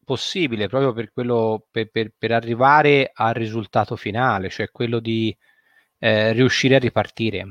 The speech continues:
riuscire a ripartire in, in più modi, perché è chiaro che, eh, quello, questo progetto di Sport Teams è bellissimo, eh, prevede l'impianto anche di tornelli e quindi,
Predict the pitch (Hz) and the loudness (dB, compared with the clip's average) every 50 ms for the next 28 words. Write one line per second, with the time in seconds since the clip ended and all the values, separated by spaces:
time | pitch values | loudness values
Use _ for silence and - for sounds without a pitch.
0 | 101 - _ _ _ - 117 110 107 - - 120 117 117 123 117 - 147 143 - | -16 -20 _ _ _ -10 -8 -8 -6 -4 -2 -2 -2 -2 -2 0 2 0 0 0
1 | _ - 135 139 156 151 156 151 147 139 131 127 127 123 120 120 117 117 113 113 | _ -4 -2 0 2 4 4 6 6 6 6 4 2 2 2 0 0 0 0 0
2 | 110 110 107 110 113 135 123 120 131 - - 135 123 113 - 127 123 120 120 113 | 0 0 -2 -4 -4 -2 0 0 0 0 2 0 0 2 2 2 2 4 4 4
3 | 104 98 101 95 110 135 160 - _ _ _ _ - - 98 - - - 107 101 | 4 4 4 2 0 -4 -4 -6 _ _ _ _ -10 -10 -10 -8 -4 -4 -4 -4
4 | - - - 120 120 120 120 107 - - 110 107 107 101 _ _ _ _ _ _ | -4 -2 2 2 4 4 2 0 0 -2 -2 0 -2 -4 _ _ _ _ _ _
5 | _ _ _ _ _ _ _ _ - 107 104 101 101 98 98 101 104 101 - - | _ _ _ _ _ _ _ _ -6 -4 -2 -2 0 -2 -2 -2 -4 -6 -6 -2
6 | - 120 117 117 113 - _ - - 113 110 - - - _ _ _ - - 113 | 0 2 2 2 0 -2 _ -2 0 0 0 -2 -6 -14 _ _ _ -4 -2 -2
7 | 110 113 113 101 - - 117 117 107 107 120 120 123 120 _ _ - - 127 123 | 0 0 -2 -2 -2 0 0 0 2 4 4 4 4 2 _ _ -2 0 2 4
8 | 120 123 120 113 _ _ _ _ _ _ _ _ _ _ - 113 - - - - | 6 4 4 2 _ _ _ _ _ _ _ _ _ _ -12 -10 -10 -8 -4 -2
9 | 123 117 - - - 123 127 120 - - 123 117 117 117 113 113 131 160 170 - | -2 -2 -2 -2 0 0 2 2 0 0 -2 -2 -2 -2 -2 0 0 0 0 0
10 | - - - 165 165 170 180 - _ _ _ _ _ _ _ _ - 143 117 110 | -2 -2 0 2 2 2 0 -2 _ _ _ _ _ _ _ _ -2 0 2 2
11 | 110 110 104 _ - 123 117 113 113 123 120 120 113 113 113 110 - - 120 117 | 4 2 0 _ -2 -2 0 2 2 2 2 2 2 0 0 -2 0 0 2 2
12 | 117 120 120 110 - - 110 107 113 117 107 - 110 104 - - 120 107 110 113 | 2 2 0 0 0 -2 0 0 0 -2 -4 -6 -10 -10 -6 -4 -4 -2 -2 0
13 | 117 123 127 127 123 117 110 110 98 _ - 123 120 117 113 113 101 - | 2 2 2 2 2 2 0 -4 -4 _ -2 -2 0 0 0 -2 -2 -4